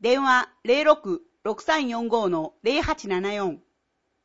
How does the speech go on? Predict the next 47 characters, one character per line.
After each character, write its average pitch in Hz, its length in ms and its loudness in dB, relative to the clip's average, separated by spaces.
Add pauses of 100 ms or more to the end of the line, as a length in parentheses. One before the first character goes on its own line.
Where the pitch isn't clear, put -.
(540)
大 294 120 4
阪 330 280 0
市 254 140 -8
総 294 260 2
合 294 180 0
コ 302 160 -2
ー 302 40 -2
ル 294 80 -6
セ 294 140 -4
ン 262 120 -6
タ 175 340 -4 (180)
ー、 185 40 -4
な 208 60 -2
に 254 120 -2
わ 302 140 0
コ 277 220 4
ー - 20 -2
ル。 156 200 -10 (1000)
大 285 140 2
阪 330 260 0
市 - 120 -6
の 226 120 -6
制 277 240 0
度、 185 280 -6 (100)
各 302 240 -4
種 233 120 -8
相 254 260 0
談 277 200 2
窓 262 220 0
口、 175 400 -10 (420)
文 294 260 2
化、 185 280 -6 (120)
ス - 100 -20
ポ 311 160 2
ー 330 40 0
ツ 320 140 -10
施 285 140 -12
設 262 280 -8
や 175 280 -4 (140)
市 320 260 -2
主 - 140 -6
催 247 260 -2
の 247 100 -6
イ 240 80 -6
ベ 233 160 -2
ン 220 60 -6
ト、 208 340 -2